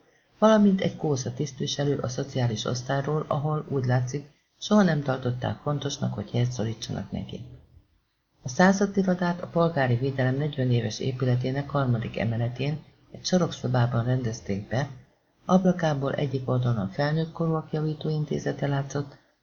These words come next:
másikon egy terebélyes magnóliafa.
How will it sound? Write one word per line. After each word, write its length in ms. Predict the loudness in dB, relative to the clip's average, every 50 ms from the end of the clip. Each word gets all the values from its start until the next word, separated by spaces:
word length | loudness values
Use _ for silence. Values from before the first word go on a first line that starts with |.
| _ _
másikon 600 | 0 2 4 4 4 4 2 0 -2 -2 -2 -2 -4
egy 140 | -8 -10 -6
terebélyes 640 | -4 -2 -2 0 0 0 0 2 2 0 -2 -4 -6 -6
magnóliafa. 920 | -4 -4 -4 -2 -2 -2 -2 -2 -2 -2 -4 -4 -6 -6 -6 -8 -10